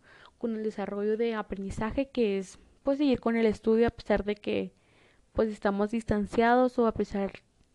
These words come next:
de que tal vez la persona no pueda ir y estudia online y sea, pues, tal vez no es algo nuevo, pero, pues, muchas personas, tal vez para nosotros es algo nuevo, pero muchas personas lo hacen, o sea,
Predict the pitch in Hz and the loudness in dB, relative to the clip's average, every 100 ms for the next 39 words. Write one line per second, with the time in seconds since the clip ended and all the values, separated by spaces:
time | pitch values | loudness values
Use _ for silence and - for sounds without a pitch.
0 | _ _ - - - - 277 247 240 240 | _ _ -20 -18 -4 0 4 6 6 6
1 | - 240 233 226 226 220 220 262 302 311 | 2 2 2 4 6 6 6 6 6 8
2 | 311 269 240 - 233 226 214 214 247 269 | 6 6 2 4 4 6 4 4 4 4
3 | 277 294 311 311 - - 220 - 208 202 | 4 4 2 -2 -14 -8 -6 -2 -2 0
4 | - - 247 233 240 247 - 254 254 247 | -4 4 8 8 8 2 2 2 4 4
5 | 247 285 339 - 240 220 220 226 247 233 | 2 6 4 6 4 4 0 0 0 2
6 | 220 226 - - - _ 254 269 285 269 | 0 -2 -6 -20 -20 _ 6 8 2 0
7 | 240 254 254 247 240 247 254 240 220 233 | 0 2 4 4 4 2 2 0 0 2
8 | 233 220 214 220 202 262 302 240 214 - | 2 2 4 6 6 6 2 0 0 -4
9 | 226 214 202 202 196 | -2 0 0 0 -2